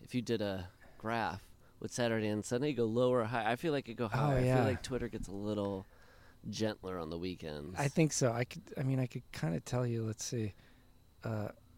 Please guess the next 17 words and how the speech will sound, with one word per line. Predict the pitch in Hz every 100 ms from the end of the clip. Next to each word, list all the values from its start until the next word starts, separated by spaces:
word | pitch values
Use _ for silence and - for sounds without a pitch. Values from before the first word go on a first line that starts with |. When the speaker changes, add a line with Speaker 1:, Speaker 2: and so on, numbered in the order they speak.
| - - - 131 123
Speaker 1:
I |
also | 139 190 247
just | - 151
love | 131 113
the | 127 -
unconscious | 110 123 117 113 117 120 120 104 -
or | 98
whatever, | 95 98 98
the | 104 98
group | 98 113 -
mind | 101 98 98 101 107 110 - - - - - - - -
<laughs> | - - - - - - - - - - - - 101
vibe | 120 113 113 117
of | 107 95 90 87 - - - - - - - - - -
in | 143 139
the | 139
morning, | 127 123 120 123 120 117 117 113